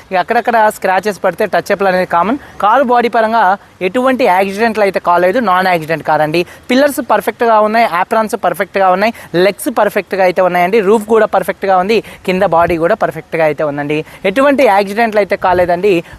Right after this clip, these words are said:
నాన్ యాక్సిడెంట్ కార్ అండి. ఇన్సూరెన్స్ విషయంలో చూసుకున్నట్లయితే ప్రస్తుతానికి ఇన్-, ఇన్సూరెన్స్ అయితే లేదు. మీరు ఎవరైతే కారు కొనుక్కుంటారో కొనుక్కున్న వాళ్ళు ఇన్సూరెన్స్ అనేది కట్టుకోవాల్సి ఉంటుంది. కారు మీద ఫైనల్స్ ఏం లేదండి, ఫైనల్స్ కావాలన్నా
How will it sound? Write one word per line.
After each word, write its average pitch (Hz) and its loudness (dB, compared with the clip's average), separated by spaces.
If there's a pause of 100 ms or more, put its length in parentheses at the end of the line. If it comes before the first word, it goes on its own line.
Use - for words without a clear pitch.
నాన్ 202 2
యాక్సిడెంట్ 175 -4
కార్ 165 2
అండి. 185 -2 (340)
ఇన్సూరెన్స్ 285 2
విషయంలో 214 0
చూసుకున్నట్లయితే 190 0 (300)
ప్రస్తుతానికి 220 0
ఇన్-, 196 -8 (140)
ఇన్సూరెన్స్ 233 0
అయితే 190 -2
లేదు. 202 2 (260)
మీరు 190 2
ఎవరైతే 220 2 (120)
కారు 214 2
కొనుక్కుంటారో 196 -2
కొనుక్కున్న 196 -4
వాళ్ళు 196 2
ఇన్సూరెన్స్ 180 0
అనేది 185 2
కట్టుకోవాల్సి 156 0
ఉంటుంది. 147 -2 (320)
కారు 233 2
మీద 262 2 (420)
ఫైనల్స్ 240 0
ఏం 226 0
లేదండి, 214 0
ఫైనల్స్ 208 -2
కావాలన్నా 180 2